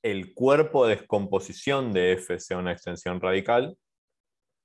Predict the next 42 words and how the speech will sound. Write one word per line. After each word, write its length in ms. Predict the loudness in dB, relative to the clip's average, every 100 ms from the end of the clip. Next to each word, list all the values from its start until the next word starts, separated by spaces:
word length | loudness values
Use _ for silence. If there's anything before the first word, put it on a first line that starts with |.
| _ _ _ _ _ _
No 160 | -6 -4
nos 140 | -2
queremos 340 | 0 0 0 0
preocupar 480 | 0 0 0 0
por 140 | 0 -2
si 120 | -2
el 120 | -4
cuerpo 300 | 0 0 0
que 120 | -10
conseguimos 680 | -8 -8 -4 -4 -2 -2 0
es 120 | -2
minimal 520 | -2 -4 -2 0 2 2
o 60 |
no 220 | 0 0 0
en 80 |
algún 220 | -2 -4 -6
sentido. 600 | -8 -4 0 2 0 -6 _ _ _ _ _
Solamente, 520 | -2 2 2 0 0 2
bueno, 260 | 2 0
si 120 | -2
agregando 580 | 0 2 2 2 2 2
raíces 480 | 2 2 0 -2 -4
de 100 | -2
cosas 460 | -2 -2 -4 -14 -10
llegaste 460 | -2 0 -2 -2
a 80 | -2
algo 200 | 0 -2
que 140 | -6 -6
contiene 540 | -6 -6 -2 0 0
a 120 | 0
todas 180 | 0 2
las 120 | 2
raíces 320 | 0 -4 -2
de 140 | 2 2
F 220 | 0 -8
y 100 | -6
capaz 300 | -4 -2 -2
tiene 200 | -2 -2
cosas 240 | -2 -2
que 60 | 0
le 100 | -2
sobran 520 | 2 6 6 4 -4